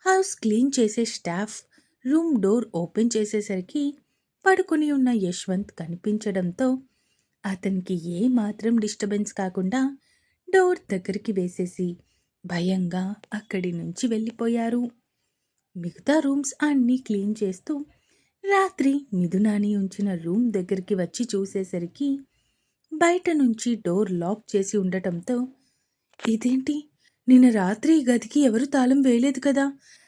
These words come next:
అయినా తాళం ఎవరు వేశారు?" అనుకుంటూ ఆలోచిస్తూ అక్కడి నుంచి వెళ్ళిపోయింది పని ఆమె.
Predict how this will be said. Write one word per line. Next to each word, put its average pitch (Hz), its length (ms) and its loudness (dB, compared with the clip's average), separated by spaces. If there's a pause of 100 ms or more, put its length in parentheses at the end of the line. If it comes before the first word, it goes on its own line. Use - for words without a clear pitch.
(160)
అయినా 220 260 2
తాళం 240 380 0
ఎవరు 277 240 2
వేశారు?" 285 720 -2 (520)
అనుకుంటూ 196 680 -2 (500)
ఆలోచిస్తూ 277 880 -2 (180)
అక్కడి 180 400 -6
నుంచి 170 360 -6
వెళ్ళిపోయింది 190 680 -2
పని 262 340 2
ఆమె. 269 420 2